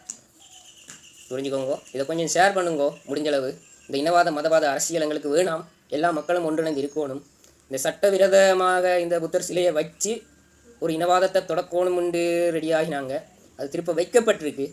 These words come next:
மக்கள் மிகுந்த கவலையில் இருக்கிறாங்க. ம்? இங்க கௌரவ ஜனாதிபதி அவர்களே, இதை கொஞ்சம், கொஞ்சம் பாருங்கோ. இது பாராளுமன்றத்துல சஜித் பிரேமதாச எதிர்க்கட்சி தலைவர் அவர்கள்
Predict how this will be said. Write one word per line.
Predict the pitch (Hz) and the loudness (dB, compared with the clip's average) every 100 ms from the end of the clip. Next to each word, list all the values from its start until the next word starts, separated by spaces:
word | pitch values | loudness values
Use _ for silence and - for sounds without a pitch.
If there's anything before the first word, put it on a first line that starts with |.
| - | -12
மக்கள் | - 143 - 156 | -14 -8 -4 -2
மிகுந்த | 160 185 196 | -2 0 0
கவலையில் | 185 175 226 214 | 0 2 4 2
இருக்கிறாங்க. | 165 151 135 131 - _ _ _ _ _ _ | 2 -4 -4 -8 -12 _ _ _ _ _ _
ம்? | 147 202 - | -8 -8 -12
இங்க | - | -8
கௌரவ | 147 151 180 | -4 0 0
ஜனாதிபதி | 160 170 185 170 156 | -2 0 0 0 -2
அவர்களே, | 151 151 156 | -2 -2 -2
இதை | 143 147 | -4 -4
கொஞ்சம், | 151 143 | -4 -4
கொஞ்சம் | 147 147 | -4 -4
பாருங்கோ. | 170 180 165 139 151 | 0 0 0 -4 -6
இது | 147 | -6
பாராளுமன்றத்துல | 160 175 214 220 202 196 202 196 | 0 2 4 2 2 2 2 2
சஜித் | 180 180 | 0 0
பிரேமதாச | 175 170 165 165 156 | -2 0 0 -2 -2
எதிர்க்கட்சி | 147 170 175 160 | -4 -4 -4 -2
தலைவர் | 160 151 | 0 0
அவர்கள் | 147 147 - | 0 -2 -6